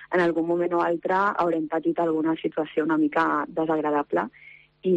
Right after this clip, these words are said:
jo sí que és veritat que no han sigut la gran majoria de les ocasions, però, mm, en una ocasió o dos sí que m'he sentit forçada o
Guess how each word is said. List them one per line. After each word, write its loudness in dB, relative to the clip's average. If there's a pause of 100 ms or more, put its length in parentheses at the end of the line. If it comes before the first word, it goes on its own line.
jo 2
sí -12
que -2
és -8
veritat -2
que -2
no 2
han 0
sigut 0 (340)
la -2
gran 0
majoria 0
de -2
les -4
ocasions, -4 (220)
però, 0 (520)
mm, 0
en 2
una 2
ocasió 0
o 0
dos -2
sí -6
que -2
m'he -2
sentit 0 (420)
forçada 0
o 0